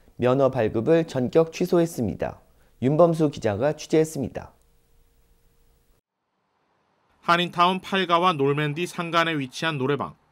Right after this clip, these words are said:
Speaker 2: 오천 스퀘어피트 규모 열다섯 개 룸이 있는 업소는 오랫동안 주류면허 없이 불법 운영해왔던 곳입니다. 심야 시간대 고성방가와 잦은 소동으로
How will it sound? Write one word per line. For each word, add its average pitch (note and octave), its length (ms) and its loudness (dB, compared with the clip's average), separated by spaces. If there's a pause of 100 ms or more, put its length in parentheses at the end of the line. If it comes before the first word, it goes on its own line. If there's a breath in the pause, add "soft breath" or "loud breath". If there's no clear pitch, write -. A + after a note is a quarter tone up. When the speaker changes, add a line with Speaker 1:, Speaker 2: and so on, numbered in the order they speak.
(580 soft breath)
Speaker 2:
오천 C#3+ 340 0
스퀘어피트 E3 680 -4
규모 D3 440 -4
열다섯 C3 560 -4
개 E3+ 120 -2
룸이 C#3 300 -4
있는 C#3+ 220 -4
업소는 A2+ 420 -6 (400 soft breath)
오랫동안 C#3+ 800 0
주류면허 D#3+ 500 -2
없이 C3 380 -4
불법 C#3 320 -4
운영해왔던 B2 640 -6
곳입니다. - 560 -20 (840 soft breath)
심야 F3 340 0
시간대 D#3+ 560 -2
고성방가와 C#3+ 920 2
잦은 C#3+ 420 -6
소동으로 C#3+ 540 -2